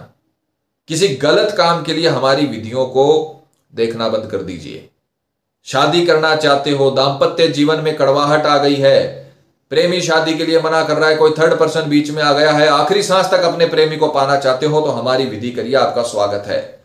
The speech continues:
पर काम वासना के लिए अगर आप विधि करना चाहते हो, किसी का फायदा उठाने के लिए आप ये विधि करना चाहते हो,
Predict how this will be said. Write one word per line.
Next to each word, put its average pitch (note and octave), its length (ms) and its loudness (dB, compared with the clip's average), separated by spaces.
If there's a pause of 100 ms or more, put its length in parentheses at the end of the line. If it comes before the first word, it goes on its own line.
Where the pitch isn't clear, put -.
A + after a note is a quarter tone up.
(400)
पर C#4 180 2
काम G3+ 320 2
वासना G3 400 0
के F#3+ 140 -2
लिए F#3 120 0
अगर F3 180 4
आप D#3+ 140 2
विधि C3 220 -4
करना B2+ 300 -2
चाहते A2 320 -4
हो, F#2+ 140 -12 (580)
किसी F3+ 180 -4
का G#3 120 2
फायदा F#3+ 360 2
उठाने F#3 360 0
के F3 80 -4
लिए E3+ 120 0
आप D#3 180 0
ये D#3 60 -4
विधि B2+ 240 -4
करना B2+ 280 -2
चाहते A2+ 320 -4
हो, D#3 380 -2